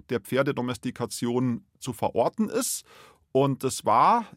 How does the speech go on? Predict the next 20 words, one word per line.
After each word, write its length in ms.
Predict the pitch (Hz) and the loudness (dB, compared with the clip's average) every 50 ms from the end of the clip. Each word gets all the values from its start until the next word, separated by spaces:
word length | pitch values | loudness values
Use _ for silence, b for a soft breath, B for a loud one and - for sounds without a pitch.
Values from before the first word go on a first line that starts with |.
| _ - | _ 0
ja 240 | 135 131 131 139 143 | 2 4 6 6 4
ungefähr 600 | 135 - 151 165 170 165 147 - - 147 139 - | 2 0 -2 -2 -2 -2 -2 -2 0 0 0 0
tausend 440 | - - 127 135 196 196 196 180 131 | 0 0 0 0 0 0 0 0 0
Jahre, 440 | 120 110 120 160 190 196 202 190 190 | 2 2 4 4 4 4 2 0 0
bevor 540 | 139 120 - - 143 143 190 254 208 156 - - | -2 -6 -6 -6 0 2 4 4 4 2 0 0
eben 440 | 123 127 120 127 120 117 113 101 | 0 2 2 2 2 0 0 -2
diese, 480 | - 131 123 110 123 120 113 113 98 - - _ - | -4 -6 -4 -2 0 0 0 0 -4 -6 -12 _ -10
diese 180 | 123 110 - 120 | -8 -6 -6 -8
Pferde 580 | - - - 127 127 131 139 147 143 135 123 - - | -8 -6 -2 2 2 4 4 4 2 2 2 -2 -6
im 400 | 98 - 120 120 117 113 107 98 | -4 -2 -2 0 0 0 0 2
Don-Wolga-Gebiet 1000 | 123 123 127 117 139 170 214 208 165 139 127 117 - 135 135 139 - - - - | 2 2 4 4 4 4 6 6 4 4 2 -2 -2 -2 -4 -4 -4 -8 -8 -2
dort 320 | - 123 120 107 - - | 0 0 0 0 -2 -8
in 200 | - - 123 123 | -10 -4 -2 0
Erscheinung 440 | 123 110 110 - 120 117 135 135 135 | 0 0 0 0 0 0 0 0 -2
getreten 480 | 127 135 - - 143 139 139 - 160 143 | -2 -4 -6 -6 -6 -6 -4 -4 -4 -4
sind. 240 | 156 175 214 220 B B B B B B B B B B B B B - | -2 -2 -4 -4 B B B B B B B B B B B B B -6
Man 280 | 147 147 139 135 127 - | -2 -2 -2 0 0 -2
hat 160 | - - - | -4 -2 -2
natürlich 420 | 147 160 143 165 170 170 156 - | -2 0 0 0 0 0 0 0
auch 160 | - 127 120 | 0 0 0